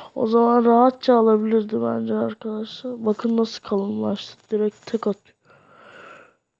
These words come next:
Böyle kahramanlar falan her şeyin canını direkt sömürüyor öyle.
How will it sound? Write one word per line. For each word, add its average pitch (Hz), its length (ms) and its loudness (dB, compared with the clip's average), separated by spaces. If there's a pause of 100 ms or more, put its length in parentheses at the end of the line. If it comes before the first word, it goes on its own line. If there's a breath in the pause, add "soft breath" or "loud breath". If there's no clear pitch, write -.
(1120)
Böyle 226 520 -6 (360)
kahramanlar 226 800 2
falan 247 320 4
her 269 220 6
şeyin 247 340 2
canını 233 460 4
direkt 226 260 4
sömürüyor 214 800 2
öyle. 196 180 -4